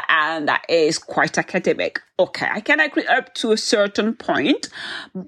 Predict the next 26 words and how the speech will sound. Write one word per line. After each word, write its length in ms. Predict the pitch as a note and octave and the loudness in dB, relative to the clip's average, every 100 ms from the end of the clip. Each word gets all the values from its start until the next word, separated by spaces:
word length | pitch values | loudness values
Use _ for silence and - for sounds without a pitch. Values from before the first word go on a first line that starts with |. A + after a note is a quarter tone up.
| _ | _
but 200 | D4 D4 | 0 2
I 100 | C#4+ | 0
guess 340 | C4+ G3 C4+ | 0 0 0
fundamentally 1040 | - A3+ A3+ A3+ B3 B3 G#3 D3 G2 C#3 F3+ - - | 0 2 4 4 2 2 2 2 2 0 -2 -10 -16
there 260 | - G#3 G3 | 0 2 2
is 220 | A3+ G#3 - | 0 0 0
always 560 | A3+ B3+ A#3+ A#3+ A3+ F#3+ | 0 2 2 2 2 -2
work 480 | D3+ E3 G3+ C#4+ - _ - - | 0 2 4 2 -2 _ -10 -8
that 380 | D3 E3+ E3 - | 0 0 0 0
we 100 | E3 | 2
need 320 | E3 E3 - | 4 2 0
to 100 | - | -4
do 480 | C#3 - F3 F#3+ A3+ | -4 0 2 4 2
to 260 | A3 - F#3 | -4 -2 0
make 360 | E3+ C#3+ D3 | 2 2 0
some 280 | - - D3+ | -2 2 2
of 80 | D3+ | 2
the 200 | - - | 0 2
issues, 500 | D#3 - - G3+ G3 | 0 2 2 2 2
to 100 | - | -2
make 180 | B2 - | -2 0
some 200 | E3 E3 | 2 2
of 100 | D#3 | 2
the 80 | E3+ | -2
concepts 720 | - E3+ E3 - E3 - - - - - | 0 0 2 2 0 -2 -14 -12 -12 -2
applicable 800 | E3+ - - F3+ - F3 E3+ E3+ | -2 0 0 2 2 4 4 4